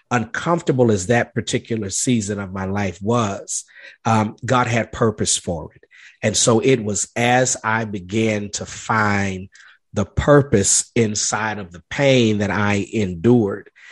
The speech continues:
that I really came to see it very differently. David says, "It was good for me that I was afflicted, that I might learn thy statutes."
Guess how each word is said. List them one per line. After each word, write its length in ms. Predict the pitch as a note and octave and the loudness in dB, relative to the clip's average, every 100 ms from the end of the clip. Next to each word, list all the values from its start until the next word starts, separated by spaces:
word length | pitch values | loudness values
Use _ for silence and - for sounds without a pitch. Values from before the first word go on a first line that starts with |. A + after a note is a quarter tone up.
| - - | -20 -2
that 100 | A#2 | 2
I 80 | G#2+ | 2
really 340 | G#2+ C3+ D3+ | 4 4 2
came 380 | C3+ B2+ A#2 A2 | 0 -2 -2 -4
to 100 | A2 | -4
see 320 | - - B2 | -2 -2 0
it 100 | A2 | -2
very 260 | G2 G2+ G2+ | -2 -4 -4
differently. 580 | F#2+ B2 - G2+ F2 - - - - C3 | -4 -6 -6 -12 -14 -18 -20 -20 -4 4
David 260 | C#3+ C3 | 4 4
says, 300 | - B2 G#2 | 2 2 4
"It 100 | A2 | 2
was 180 | F#2+ F2+ | 0 -6
good 420 | G#2+ G2+ C#3 E3+ | -8 0 2 2
for 160 | - A2 | 0 -4
me 360 | F2+ E2+ - - | -4 -8 -10 -4
that 120 | A2 | 0
I 120 | G2+ | 0
was 180 | G2 F#2 | -2 -4
afflicted, 460 | G2 - G2+ - F2+ | -6 -4 -4 -4 -6
that 100 | G2 | -4
I 100 | G2+ | -4
might 240 | G2 G2 | -4 -4
learn 280 | F#2 F#2+ F#2 | -4 -6 -6
thy 140 | G2 | -4
statutes." 680 | F#2+ - A#2 A2+ - - - | -4 0 0 -2 -6 -12 -16